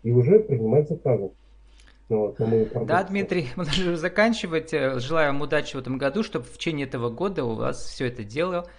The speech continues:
Speaker 2: продвинулось, э, далеко вперёд. Э, вот. И с нами сегодня был Дмитрий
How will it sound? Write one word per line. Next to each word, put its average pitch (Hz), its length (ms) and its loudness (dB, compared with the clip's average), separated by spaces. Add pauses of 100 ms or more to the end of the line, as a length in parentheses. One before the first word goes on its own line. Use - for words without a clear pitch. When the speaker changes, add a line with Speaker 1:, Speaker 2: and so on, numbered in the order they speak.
(420)
Speaker 2:
продвинулось, 113 960 -4 (280)
э, - 280 -10
далеко 113 420 -8
вперёд. 117 640 -10 (340)
Э, 113 240 -10 (160)
вот. 113 360 -10
И 117 40 -14
с - 100 -16
нами 170 180 -4
сегодня 139 440 -6
был 127 460 -2 (680)
Дмитрий 135 880 -4